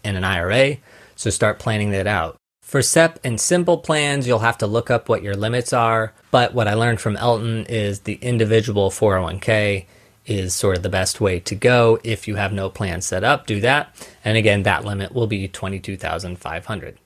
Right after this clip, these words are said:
And now three more challenges for you. And I know I'm throwing a lot at you, but these are challenges that benefit me and the Artistic Finance listeners.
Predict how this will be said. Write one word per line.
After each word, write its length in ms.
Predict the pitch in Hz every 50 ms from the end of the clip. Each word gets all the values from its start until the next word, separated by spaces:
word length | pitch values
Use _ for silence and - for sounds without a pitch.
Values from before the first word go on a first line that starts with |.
| _ _ _ _ _ _ -
And 240 | 123 131 135 131 135
now 300 | 143 147 147 139 135 131
three 400 | - - - 160 190 220 240 247
more 180 | 214 170 139
challenges 560 | - - 123 110 104 104 104 98 101 98 95 -
for 220 | - 107 110 110
you. 400 | 107 104 104 104 101 104 104 - _ _ -
And 260 | 113 110 107 107 104
I 60 | 98 107
know 180 | 123 139 139
I'm 80 | 131 117
throwing 260 | - 139 131 127 120
a 60 | 113
lot 220 | 110 107 104 107 110
at 200 | 120 135 143 143
you, 140 | 135 131
but 220 | 107 110 101 - -
these 260 | 170 175 180 175 156
are 100 | 147 135
challenges 600 | 127 - 127 120 120 117 113 110 110 107 101 -
that 340 | - 104 101 95 - _ -
benefit 420 | - 113 107 101 - 107 98 -
me 460 | 107 117 127 139 139 135 131 131 131 -
and 140 | - 113 104
the 80 | 101
Artistic 380 | 95 - - 104 - - 107 -
Finance 380 | - 95 87 82 82 - -
listeners. 600 | 120 127 147 - - 131 113 107 104 101 - -